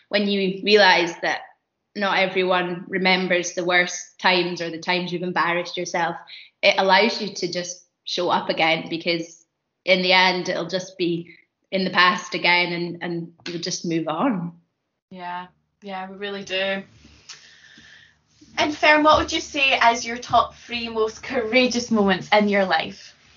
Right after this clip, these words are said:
Speaker 1: Ooh. So when I was, yeah, when I was ill, it was pretty all-consuming, and there was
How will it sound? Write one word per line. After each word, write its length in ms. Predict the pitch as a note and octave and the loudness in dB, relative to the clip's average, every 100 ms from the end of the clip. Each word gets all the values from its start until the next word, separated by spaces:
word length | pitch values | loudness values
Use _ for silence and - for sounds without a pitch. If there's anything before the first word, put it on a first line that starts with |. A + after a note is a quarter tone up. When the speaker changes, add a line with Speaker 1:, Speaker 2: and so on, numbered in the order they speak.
| _ - | _ -18
Speaker 1:
Ooh. 600 | C4+ G4 F4 F#3+ E3 E3+ G3+ _ - - _ _ - | -16 -8 -6 -6 -8 -8 -10 _ -20 -20 _ _ -18
So 440 | - F4 E4 - - - - | -6 0 0 0 -10 -18 -6
when 600 | C4+ E4 G#4 G#4+ F#4 D4+ - _ - - - _ _ _ - | 2 2 2 0 0 -2 -6 _ -20 -20 -20 _ _ _ 0
I 220 | B3 A#3+ | 2 4
was, 460 | A3 G#3+ - - _ | 4 2 -4 -16 _
yeah, 180 | A3+ E3+ | 2 4
when 140 | A#3 C#4+ | 6 4
I 60 | |
was 160 | B3 - | 2 0
ill, 540 | G3 G3 F#3 F3 - - | 2 4 2 0 -6 -10
it 180 | F#3+ F#3+ | -6 -6
was 460 | F#3+ F3 F3 - - _ - | -4 -6 -8 -18 -20 _ -2
pretty 440 | G#3 F#3+ F3+ E3+ | 0 2 -2 -2
all-consuming, 1120 | F3+ F3 F3 - F3+ E3+ F3+ E3+ E3+ E3+ F3 - | -4 -2 -4 -8 -12 -8 -6 -2 -2 -2 -6 -4
and 320 | F3+ F3 E3 | -4 -4 -4
there 120 | F3 F3 | -4 -4
was 220 | F3 | -6